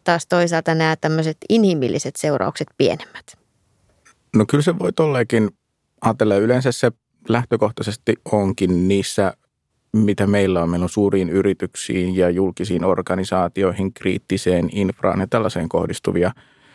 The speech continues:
Speaker 2: tutkintoja, mitä meille tulee. Ja niissä yleensä se toiminta kohdistuu sitä yritystä vastaan, mutta että onhan siinä sekin puoli, että jokuhan sen,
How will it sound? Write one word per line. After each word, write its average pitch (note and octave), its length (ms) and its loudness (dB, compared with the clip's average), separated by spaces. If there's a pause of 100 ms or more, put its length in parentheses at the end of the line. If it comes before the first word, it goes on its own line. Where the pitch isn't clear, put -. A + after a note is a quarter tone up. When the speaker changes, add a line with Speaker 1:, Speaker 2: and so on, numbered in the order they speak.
(1040)
Speaker 2:
tutkintoja, F#2+ 500 2
mitä G2 180 -2
meille F2+ 360 0 (100)
tulee. F2+ 340 0
Ja F2 260 0
niissä G#2 360 -2
yleensä G2 360 0
se G2 160 -6
toiminta G2+ 380 0
kohdistuu F#2+ 540 0
sitä G2+ 220 0
yritystä G2 460 -2
vastaan, F#2+ 420 -2
mutta G2 280 -4
että F#2+ 260 -2 (760)
onhan A2+ 240 2
siinä G#2+ 220 0
sekin A2+ 380 -2
puoli, G2 280 0
että F#2+ 340 -2 (240)
jokuhan A2 440 0
sen, G2+ 280 -4